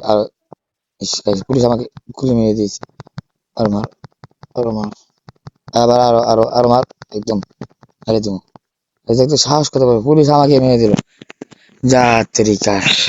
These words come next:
গাইস আজকে ভিডিও ছিল এই পর্যন্তই। যদি ভিডিওটা ভালো লাগে তাহলে সবাই লাইক দিয়ে এবং আমার সাবস্ক্রাইব করে দেন চ্যানেল। একশো সাবস্ক্রাইব দিতে আর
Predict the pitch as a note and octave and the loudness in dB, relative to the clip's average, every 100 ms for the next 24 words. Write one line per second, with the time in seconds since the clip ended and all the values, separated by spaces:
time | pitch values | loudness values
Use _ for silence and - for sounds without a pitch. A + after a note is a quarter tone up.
0 | - _ _ _ _ _ _ _ _ _ | -6 _ _ _ _ _ _ _ _ _
1 | B2 B2 C3+ A#2+ C3+ C3 C3 B2+ A#2 A#2+ | 0 2 2 2 2 4 4 4 4 2
2 | B2+ B2+ B2 B2 A#2 A#2 A#2+ A#2+ A#2+ B2 | 4 4 4 2 2 2 2 2 2 2
3 | B2 A2+ A2+ A2+ A2 A2 G#2+ A2 A2 - | 2 4 4 4 2 2 2 2 2 -2
4 | - - _ - A2 A2+ A2+ A2 A#2+ A#2 | -10 -18 _ -4 2 4 2 2 2 2
5 | A#2+ _ A2+ A2 G#2+ A2+ A2 A#2+ - A#2 | 0 _ -4 -4 0 0 0 -2 -2 0
6 | A#2 A2 A2 A2 G#2+ G#2+ G#2+ - _ _ | 2 2 2 0 2 2 2 -2 _ _
7 | _ - G#2 A#2 A2 - A#2 A2+ G#2+ | _ -6 -2 -2 -4 0 2 4 2